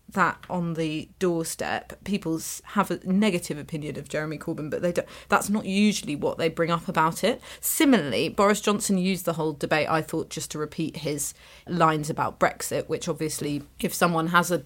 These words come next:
message they want to deliver, then that's no bad way of doing it, really, is it? Using a T V debate that lots of people are watching to,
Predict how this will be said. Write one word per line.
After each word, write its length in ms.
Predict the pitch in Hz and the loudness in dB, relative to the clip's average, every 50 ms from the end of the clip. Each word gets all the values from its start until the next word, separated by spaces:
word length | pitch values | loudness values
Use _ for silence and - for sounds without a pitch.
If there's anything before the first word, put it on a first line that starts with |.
| - 175 175 | -6 -10 -2
message 380 | - 190 202 190 - - 165 - | 2 2 2 2 2 -2 -2 0
they 100 | 185 165 | 0 2
want 160 | 160 175 170 | 2 0 0
to 80 | - 160 | -2 -2
deliver, 380 | 151 170 165 180 180 165 156 | -2 2 2 4 4 4 2
then 180 | 151 165 151 151 | 2 2 2 2
that's 240 | 160 156 160 - - | 2 0 0 0 0
no 160 | 170 165 165 | 0 0 2
bad 300 | 160 - 160 151 156 151 | 4 4 4 4 4 4
way 160 | 160 165 160 | 2 2 2
of 100 | 160 156 | 2 2
doing 280 | 151 190 196 170 135 101 | 4 6 6 6 4 2
it, 120 | 117 - | -2 -2
really, 260 | - 110 139 139 156 | 0 -2 0 0 0
is 120 | 151 156 156 | 0 0 0
it? 120 | - - | -2 -4
Using 300 | - 156 147 - - 156 | -4 -6 -6 -6 -6 -8
a 40 | 143 | -8
T 200 | 139 - 151 151 | -6 -6 -6 -4
V 140 | 151 156 147 | -4 -6 -6
debate 260 | 147 139 151 139 - | -6 -6 -6 -6 -6
that 140 | - 139 - | -6 -8 -10
lots 140 | - - - | -10 -10 -10
of 40 | |
people 220 | - 151 - 156 151 | -8 -8 -6 -6 -4
are 40 | 156 | -4
watching 440 | 160 - - - - 147 147 - | -4 -6 -6 -10 -10 -10 -10 -8
to, 180 | - - 151 143 | -8 -6 -8 -8